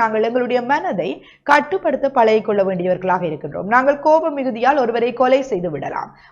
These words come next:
ஆனால் அதன் பிற்பாடு அந்த உயிரும் இல்லாமல் போய்விடுகின்றது. ந-, அதே சமயம் நாங்களும் எங்களுடைய வாழ்க்கை முழுவதும் சிறைச்சாலையிலேயே கழித்து விடுகின்றோம். பார்க்கின்ற போது எவருக்கும் அந்த விடயத்தில் எந்த ஒரு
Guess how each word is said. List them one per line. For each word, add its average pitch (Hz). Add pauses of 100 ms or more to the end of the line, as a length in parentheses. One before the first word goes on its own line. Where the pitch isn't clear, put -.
ஆனால் 269
அதன் 277
பிற்பாடு 320
அந்த 240 (120)
உயிரும் 330
இல்லாமல் 214
போய்விடுகின்றது. 196
ந-, 220 (360)
அதே 262 (120)
சமயம் 277
நாங்களும் 285
எங்களுடைய 254
வாழ்க்கை 285
முழுவதும் 214
சிறைச்சாலையிலேயே 269
கழித்து 185
விடுகின்றோம். 147 (300)
பார்க்கின்ற 302
போது 285 (140)
எவருக்கும் 330
அந்த 254
விடயத்தில் 294 (100)
எந்த 392
ஒரு 349